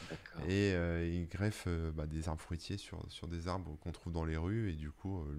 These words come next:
Speaker 2: l'objectif, c'est, c'est de, d'apporter de la nourriture, euh, voilà, à tous, quoi, de manière collective. Je trouve ça intéressant.
Speaker 1: Carrément. Ah, il y a Camouille qui est parti, euh, sur la traduction du titre, là, il est chaud, chaud, chaud. Donc, il y a fruits à croquer, fruits à tomber. <laughs> C'est pas mal.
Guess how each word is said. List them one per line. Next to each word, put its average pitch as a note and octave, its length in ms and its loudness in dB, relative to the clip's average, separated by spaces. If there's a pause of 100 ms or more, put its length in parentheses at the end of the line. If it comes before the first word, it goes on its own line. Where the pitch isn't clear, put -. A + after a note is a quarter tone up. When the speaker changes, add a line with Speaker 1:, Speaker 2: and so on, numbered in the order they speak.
(120)
Speaker 2:
l'objectif, D#2+ 460 -2
c'est, D#2+ 200 -2 (460)
c'est E2+ 260 -2
de, E2 280 0
d'apporter E2 480 0
de F2 60 0
la E2+ 100 2
nourriture, E2 560 0
euh, D#2+ 240 2 (220)
voilà, D2+ 200 0 (500)
à - 120 4
tous, B2+ 200 2
quoi, F#2+ 140 2
de F2+ 60 2
manière E2+ 240 2
collective. F2 440 0 (380)
Je - 80 -18
trouve E2+ 140 -6
ça E2+ 140 -2
intéressant. E2 420 -4 (920)
Speaker 1:
Carrément. D2+ 440 -4
Ah, G#2 80 6
il A2 40 8
y G2+ 40 10
a F#2 40 10
Camouille G#2+ 280 10
qui G2+ 100 6
est F#2 40 4
parti, G2 360 6
euh, F2 100 10
sur E2+ 160 2
la E2+ 120 6
traduction F2 440 2
du F2 180 2
titre, - 280 -2
là, E2 80 4
il E2 100 2
est D#2 260 0 (540)
chaud, - 180 4
chaud, A2 180 6
chaud. A#2+ 300 8
Donc, F#2+ 180 4
il F#2 40 8
y - 20 8
a F2 80 8
fruits A#2+ 300 6
à G#2+ 60 10
croquer, G#2+ 480 6
fruits A#2 260 2
à G#2 60 6
tomber. F#2+ 260 8 (140)
<laughs> A2+ 200 6
C'est - 200 -6
pas F#3+ 120 4
mal. - 260 0